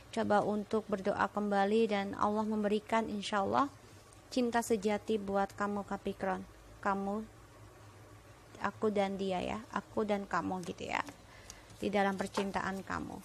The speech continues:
So, kita lihat dengan orang yang kalian dealkan. Ini energinya Capricorn, ini energinya orang yang kalian dealkan.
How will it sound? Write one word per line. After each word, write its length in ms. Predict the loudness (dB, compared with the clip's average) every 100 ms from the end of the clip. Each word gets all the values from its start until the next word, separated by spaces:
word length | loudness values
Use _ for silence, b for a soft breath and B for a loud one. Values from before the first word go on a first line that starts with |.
| -16
So, 240 | -8 -4
kita 240 | -2 2 2
lihat 240 | 2 0
dengan 240 | 0 -2 0
orang 320 | 0 -2 -4
yang 160 | -4
kalian 320 | -2 0 -2 -4
dealkan. 480 | -4 0 0 0 -4 B B B
Ini 240 | -4 0 0
energinya 480 | 0 0 0 0 0
Capricorn, 640 | -2 -2 0 2 4 4
ini 160 | 2 0
energinya 560 | 0 -2 -2 -2 0
orang 240 | 0 -2 -2
yang 80 |
kalian 320 | -2 0 0 -2
dealkan. 560 | -2 0 0 2 -2